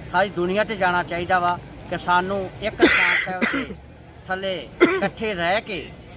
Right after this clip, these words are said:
ਕੋਈ ਵੀ ਕੰਮ ਜਿਹੜਾ ਉਹ ਕਰਨਾ ਚਾਹੀਦਾ ਵਾ। ਫਿਰ ਤੋਂ ਇੱਕ ਵਾਰ ਸਾਰਿਆਂ ਦਾ ਤਹਿ ਦਿਲੋਂ ਸ਼ੁਕਰਗੁਜ਼ਾਰ ਹਾਂ। ਮੈਂ ਕਵਲਜੀਤ ਸਿੰਘ ਖਾਲਸਾ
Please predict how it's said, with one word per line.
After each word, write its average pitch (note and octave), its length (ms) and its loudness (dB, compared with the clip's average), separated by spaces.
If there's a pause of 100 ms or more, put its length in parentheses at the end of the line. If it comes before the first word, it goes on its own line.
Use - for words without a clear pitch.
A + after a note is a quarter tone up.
(220)
ਕੋਈ A3 240 0
ਵੀ A3 120 -4
ਕੰਮ E3+ 280 2
ਜਿਹੜਾ F3 180 2
ਉਹ F3 100 2
ਕਰਨਾ D#3+ 340 0
ਚਾਹੀਦਾ E3 380 0
ਵਾ। E3 220 0 (760)
ਫਿਰ G3 140 2
ਤੋਂ - 280 0 (720)
ਇੱਕ G3+ 200 4
ਵਾਰ F#3 300 4 (400)
ਸਾਰਿਆਂ A#3 440 6
ਦਾ G3 160 0 (400)
ਤਹਿ G3+ 220 -4
ਦਿਲੋਂ F#3 340 -8 (320)
ਸ਼ੁਕਰਗੁਜ਼ਾਰ F#3+ 640 2
ਹਾਂ। F3+ 240 0 (320)
ਮੈਂ F3 280 2 (480)
ਕਵਲਜੀਤ F#3 420 -2
ਸਿੰਘ F3+ 220 -4
ਖਾਲਸਾ C3 440 -2